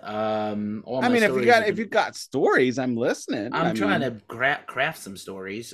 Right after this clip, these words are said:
Speaker 1: Um,
Speaker 2: Mm.
Speaker 1: let us see. Um, it is, like, the week of nineties band interviews for me. I interviewed,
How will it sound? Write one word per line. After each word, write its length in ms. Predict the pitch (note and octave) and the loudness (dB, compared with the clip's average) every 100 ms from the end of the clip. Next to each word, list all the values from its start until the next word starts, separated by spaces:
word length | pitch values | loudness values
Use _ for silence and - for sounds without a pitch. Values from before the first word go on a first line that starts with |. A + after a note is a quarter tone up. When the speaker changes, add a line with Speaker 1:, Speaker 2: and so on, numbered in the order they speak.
| - | -6
Speaker 1:
Um, 360 | A#2 A#2 A#2+ A#2+ | -2 0 2 0
Speaker 2:
Mm. 400 | D3+ D3+ D3+ D3 _ _ _ _ _ _ _ _ _ _ - _ _ _ _ _ | -2 -4 -8 -14 _ _ _ _ _ _ _ _ _ _ -20 _ _ _ _ _
Speaker 1:
let 280 | - A#2 - | -12 -10 -10
us 240 | A2 A2 | -10 -10
see. 460 | - G#2 G#2+ D2 - _ _ | -10 -12 -12 -14 -20 _ _
Um, 440 | A#2 A#2+ A#2 A2+ A#2+ | -8 -2 0 0 -2
it 140 | C3+ C#3+ | -2 -2
is, 160 | D3+ | 0
like, 200 | C#3+ C#3+ | 0 0
the 120 | A#2+ B2+ | 2 0
week 440 | A#2 C3+ E3 - | 0 -4 -4 -8
of 720 | A#2 B2+ B2 A#2+ A#2 A2+ A2+ - _ _ _ _ _ _ _ _ _ - | -4 0 0 0 -2 -6 -14 -20 _ _ _ _ _ _ _ _ _ -6
nineties 600 | A#2 C3 C#3 C3 B2 G#2 | -2 0 0 -4 -8 -6
band 360 | A#2 A2+ A2+ | -8 -6 -6
interviews 480 | A2 G#2 G2 F#2+ G2+ | -8 -10 -10 -12 -12
for 140 | - | -12
me. 280 | G2 F#2 E2+ | -12 -12 -12
I 160 | A#1+ G#2 | -12 -10
interviewed, 600 | F#2 A2 G#2 G#2+ G2+ F#2+ | -10 -10 -10 -8 -8 -10